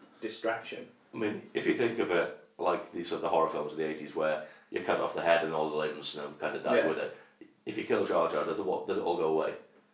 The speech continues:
Speaker 2: Because the rest of them think, "I don't fucking wanna fight these, but, you know, these elves."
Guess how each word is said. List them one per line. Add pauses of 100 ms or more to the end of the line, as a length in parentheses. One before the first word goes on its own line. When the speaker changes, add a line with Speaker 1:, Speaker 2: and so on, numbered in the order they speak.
(420)
Speaker 2:
Because
the
rest
of
them
think,
"I
don't
fucking
wanna
fight
these,
but,
you
know,
these
elves."